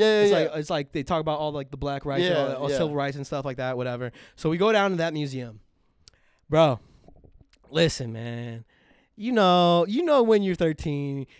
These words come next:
Speaker 2: you got a crush on it. Like, maybe you feeling a girl, whatever. You know, nobody else matters, all right? And, and that just happened to be one of them times, okay? And it, me and this girl, you know, we, we were kinda feeling each other.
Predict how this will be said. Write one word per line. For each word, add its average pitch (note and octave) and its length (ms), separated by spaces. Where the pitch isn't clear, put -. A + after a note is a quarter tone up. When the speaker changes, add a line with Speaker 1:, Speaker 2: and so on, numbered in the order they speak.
Speaker 2:
you D#3+ 100
got F3 160
a B2+ 60
crush E3+ 340
on E3 100
it. D#3 80
Like, D3+ 140
maybe F3+ 220
you E3+ 80
feeling D#3+ 280
a D#3 60
girl, D3+ 260
whatever. D3+ 520
You C#3 100
know, D#3 100
nobody A#3+ 280
else G#3 180
matters, D3+ 380
all C3+ 80
right? D3+ 320
And, E3+ 220
and F#3 100
that A#3 140
just A3 140
happened G#3 300
to G3 60
be F#3 140
one F3+ 160
of F3 60
them E3 160
times, B2 580
okay? D3+ 460
And C3 220
it, C3 60
me D#3+ 200
and F#3+ 80
this F#3 160
girl, F#3+ 480
you G#3 100
know, F#3 160
we, F#3 200
we E3+ 180
were D#3+ 80
kinda E3+ 300
feeling F#3 320
each F#3 120
other. G3 260